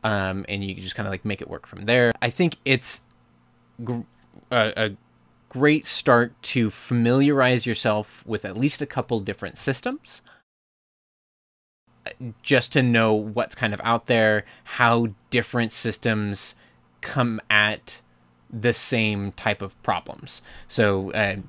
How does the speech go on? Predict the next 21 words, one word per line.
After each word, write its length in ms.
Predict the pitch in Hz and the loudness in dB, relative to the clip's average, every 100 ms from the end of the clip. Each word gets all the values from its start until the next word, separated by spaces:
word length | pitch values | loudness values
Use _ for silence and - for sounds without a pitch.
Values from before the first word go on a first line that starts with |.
| - 110 - | -8 -8 -8
conflict 540 | - 127 117 110 95 | 4 4 6 2 0
is, 160 | 101 92 - | -2 -2 -2
is 160 | 107 | 0
one 160 | 107 101 | 2 0
of 80 | 95 | 2
the, 220 | 92 90 | 0 0
the, 140 | 98 95 | -2 -2
the 120 | 95 | -6
key 240 | - 104 | -4 -2
ones, 520 | 98 95 90 95 - - - - 110 | 0 -2 -2 -6 -10 -14 -20 -10 -4
um, 480 | 104 95 95 98 | -2 -2 -4 -6
when 440 | 101 95 95 95 - _ _ | -6 -4 -6 -8 -12 _ _
forces 480 | - 135 127 135 117 | -6 0 2 2 2
oppose 340 | 113 110 95 | 0 -2 -6
each 160 | 92 - | -6 -10
other, 200 | 80 - | -14 -14
right? 320 | 110 107 110 - - - - 117 | -6 -2 -2 -4 -16 -20 -10 -2
Or, 580 | 110 104 104 98 98 98 | 0 2 2 0 0 0
um, 720 | 92 92 90 92 92 92 107 _ _ _ _ _ _ | 2 0 -2 -6 -10 -12 -16 _ _ _ _ _ _
you 120 | 113 | -4
know 220 | 104 95 | -4 -4